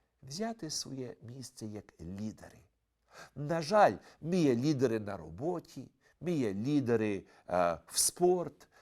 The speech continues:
ми є лідери з іншими людьми. Але Бог хоче, щоб ми були б лідерами нашим прикладом в наших сімей. Лідером не кулаком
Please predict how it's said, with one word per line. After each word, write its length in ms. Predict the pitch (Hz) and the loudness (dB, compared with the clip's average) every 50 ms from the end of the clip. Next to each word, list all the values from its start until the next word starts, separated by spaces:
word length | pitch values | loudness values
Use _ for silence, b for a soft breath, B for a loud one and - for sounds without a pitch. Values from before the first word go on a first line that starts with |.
| b | b
ми 140 | b 151 175 | b -2 0
є 200 | 156 131 113 104 | 2 2 2 2
лідери 480 | 104 110 131 160 156 131 127 110 120 110 | 0 0 0 0 2 2 2 0 0 -2
з 140 | 92 - - | -4 -6 -6
іншими 560 | - 151 151 131 - - 131 117 110 104 87 b b b b | -6 -6 -4 -2 -2 -2 -2 -2 -4 -6 -8 b b b b
людьми. 720 | 87 104 113 101 - 101 107 131 170 196 185 156 127 101 - _ _ _ _ _ _ _ _ _ _ _ _ _ _ | -4 -2 -2 -2 -4 -6 -6 -2 -2 -2 -2 -2 -6 -8 -10 _ _ _ _ _ _ _ _ _ _ _ _ _ _
Але 220 | - 107 113 113 | -18 -14 -12 -12
Бог 320 | 117 127 165 196 185 - | -10 -6 -4 -4 -4 -6
хоче, 340 | - - 135 123 - - 98 | -8 -12 -14 -14 -14 -14 -16
щоб 260 | 90 - - 107 107 | -16 -14 -14 -14 -10
ми 80 | 110 117 | -10 -10
були 280 | 110 107 113 113 107 101 | -8 -6 -6 -6 -6 -6
б 140 | 87 71 | -8 -8
лідерами 800 | 87 92 104 131 170 175 160 120 113 104 101 92 92 95 90 82 _ _ _ _ _ _ _ _ _ | -10 -10 -6 -6 -4 -4 -4 -4 -6 -10 -10 -12 -14 -16 -16 -18 _ _ _ _ _ _ _ _ _
нашим 520 | - 107 107 107 110 - - 101 95 98 92 _ | -18 -16 -16 -14 -14 -14 -14 -14 -16 -16 -20 _
прикладом 680 | _ - 131 131 120 - - 90 87 80 80 85 82 80 - _ _ _ _ _ _ _ _ _ _ _ - | _ -16 -14 -14 -14 -14 -14 -16 -16 -16 -16 -16 -18 -18 -20 _ _ _ _ _ _ _ _ _ _ _ -20
в 80 | 85 | -14
наших 480 | 90 104 110 113 110 - 92 85 - - | -12 -10 -10 -10 -10 -12 -12 -12 -10 -10
сімей. 720 | - - - 101 98 87 92 92 98 92 85 82 98 120 _ _ _ _ _ B B B B B B | -8 -8 -8 -8 -10 -16 -16 -16 -16 -16 -18 -20 -20 -20 _ _ _ _ _ B B B B B B
Лідером 640 | - 135 170 208 240 254 208 214 202 190 180 160 131 - b b b b | -6 -4 0 0 2 6 6 6 8 8 4 4 2 -8 b b b b
не 300 | b 127 165 208 214 185 | b -2 6 8 8 8
кулаком 760 | 151 - - - - 156 156 143 135 131 - - - 208 202 | 6 2 -6 -4 2 4 6 6 6 4 2 8 8 8 8